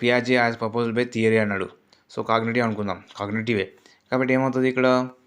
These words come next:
so, కరెక్ట్గా తెలుసు కాబట్టి save and next వస్తాం. ఈ క్వశ్చన్ డౌట్ ఉందనుకోండి, so, ఏ థియరీ అంటే ఇక్కడ డౌట్ ఉందనుకోండి, ఎగ్జాంపుల్,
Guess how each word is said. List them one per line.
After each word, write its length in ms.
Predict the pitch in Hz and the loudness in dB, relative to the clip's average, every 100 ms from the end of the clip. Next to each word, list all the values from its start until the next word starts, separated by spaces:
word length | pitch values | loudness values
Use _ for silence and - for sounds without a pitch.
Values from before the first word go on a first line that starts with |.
| _ - | _ -12
so, 60 | - | 2
కరెక్ట్గా 240 | 131 135 143 | 4 4 4
తెలుసు 160 | 139 139 | 4 2
కాబట్టి 200 | 143 165 - | 0 0 -2
save 120 | 135 | 0
and 80 | 135 | 0
next 120 | 127 | -4
వస్తాం. 200 | - 95 - _ _ _ _ _ - | -8 -10 -12 _ _ _ _ _ -8
ఈ 40 | 151 | -2
క్వశ్చన్ 240 | 156 160 170 | -2 -2 4
డౌట్ 220 | 131 143 135 | 4 4 0
ఉందనుకోండి, 500 | 120 104 101 95 98 98 _ _ _ _ _ _ _ _ _ _ - | -4 -4 -8 -8 -8 -10 _ _ _ _ _ _ _ _ _ _ 0
so, 80 | 123 123 120 117 110 - _ _ _ - 127 | 2 4 2 0 -6 -14 _ _ _ -6 -4
ఏ 40 | 131 | 0
థియరీ 220 | 143 139 123 | 0 2 0
అంటే 120 | 123 127 | -2 -2
ఇక్కడ 140 | 123 123 120 113 | 0 0 0 0
డౌట్ 200 | 120 131 | 0 2
ఉందనుకోండి, 320 | 131 120 101 98 | -2 -2 -4 -2
ఎగ్జాంపుల్, 280 | 107 98 | -4 -4